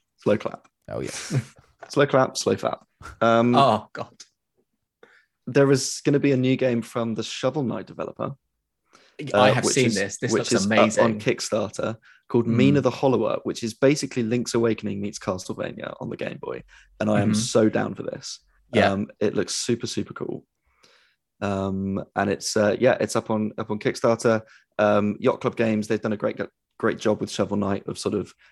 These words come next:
Speaker 1: replicating that retro vibe. Um,
Speaker 3: Mm.
Speaker 1: and yeah, this is, this is a mouse character with a whip going through sort of Zelda-style dungeons in a gothic kind of world.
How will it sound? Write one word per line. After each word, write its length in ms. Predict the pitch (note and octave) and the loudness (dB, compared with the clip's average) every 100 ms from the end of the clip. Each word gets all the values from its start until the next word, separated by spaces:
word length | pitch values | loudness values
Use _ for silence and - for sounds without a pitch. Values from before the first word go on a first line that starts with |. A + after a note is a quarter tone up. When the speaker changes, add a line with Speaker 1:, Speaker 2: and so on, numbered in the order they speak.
| _ | _
Speaker 1:
replicating 600 | A#2 - A#2 A2 G2 G2+ | 0 0 0 0 0 0
that 120 | G#2 | -2
retro 300 | G#2+ G#2 - | 0 -2 -2
vibe. 400 | G2+ G#2+ G#2 B2+ - _ _ _ - | 0 0 0 -2 -6 _ _ _ -6
Um, 360 | G2+ G2+ G#2 | -2 0 0
Speaker 3:
Mm. 60 | - - | -2 -2
Speaker 1:
and 140 | G#2+ | 0
yeah, 160 | B2+ A2 | 2 2
this 220 | G#2+ - | -2 -4
is, 160 | G#2+ - | -8 -6
this 260 | G#2+ A2 A2 | -4 -2 -2
is 120 | G#2+ | 0
a 40 | |
mouse 300 | G#2+ A2+ A#2 | 2 2 2
character 340 | - A2 G#2 G#2+ | 0 -4 -2 -4
with 120 | G2 | -4
a 40 | |
whip 320 | G2 G#2+ - _ _ _ _ | 0 0 -2 _ _ _ _
going 220 | A2 G#2 G#2 | -2 0 -2
through 420 | - G#2 G2 F#2+ | -2 0 -2 -4
sort 160 | G#2+ | -4
of 80 | G2+ | -2
Zelda-style 480 | G#2 G#2+ G#2 G#2+ G2 | 0 0 0 -2 -2
dungeons 580 | F#2 G2+ G2 G2 G2 F#2+ | -2 -4 -4 -6 -6 -6
in 80 | G#2 | -6
a 40 | |
gothic 440 | - G#2 - A#2 - _ | -4 -4 -2 -4 -6 _
kind 160 | - F#2+ | -8 -6
of 60 | F#2+ | -4
world. 520 | G2 G2 F#2+ F#2+ - | -2 -2 -2 -4 -8